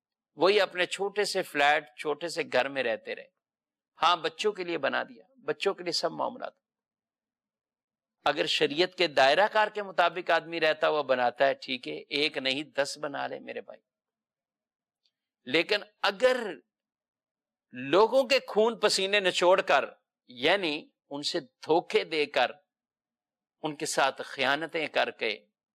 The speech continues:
ان کے ساتھ جھوٹ بول کر، ناحق طریقے سے مال حاصل کرتا ہے۔ اب یہ مال کی نحوست یہ ہے کہ کھائے تو اس میں برکت نہیں،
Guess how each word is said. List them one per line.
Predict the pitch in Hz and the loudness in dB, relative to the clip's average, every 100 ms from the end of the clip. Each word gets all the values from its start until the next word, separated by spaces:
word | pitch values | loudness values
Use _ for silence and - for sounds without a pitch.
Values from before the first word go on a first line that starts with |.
| _ _ _ _ | _ _ _ _
ان | 156 156 | -6 -2
کے | 170 | -2
ساتھ | - 147 156 - _ _ _ - | 2 2 2 -4 _ _ _ -14
جھوٹ | - 170 208 - | -8 -4 -4 -6
بول | 156 147 139 123 | -2 2 2 2
کر، | 127 113 - _ _ _ _ _ _ _ | -2 -2 -4 _ _ _ _ _ _ _
ناحق | 139 147 147 170 240 - - | -10 -2 0 2 -2 -2 -4
طریقے | 202 180 202 | -4 -4 -2
سے | - 170 | 0 0
مال | 135 143 147 | 2 2 2
حاصل | 131 - 135 | 0 -2 -4
کرتا | 123 113 120 110 | -2 -2 -2 -2
ہے۔ | - _ _ _ _ _ _ _ _ _ _ | -4 _ _ _ _ _ _ _ _ _ _
اب | 170 202 202 | -2 0 2
یہ | 226 | 2
مال | 196 175 196 233 233 - | 4 6 8 6 4 -4
کی | 240 | -4
نحوست | 226 190 185 240 262 277 247 | -2 0 4 4 6 2 2
یہ | 226 208 | 2 4
ہے | 170 147 131 _ _ _ _ _ _ _ _ _ - | 2 0 -2 _ _ _ _ _ _ _ _ _ -2
کہ | 170 - _ | 0 -2 _
کھائے | - 170 190 226 226 | 4 8 8 8 4
تو | 208 | -2
اس | 196 - | -2 -2
میں | 185 156 | -2 0
برکت | 156 170 233 226 190 | 0 0 0 -2 0
نہیں، | 151 117 | -2 -4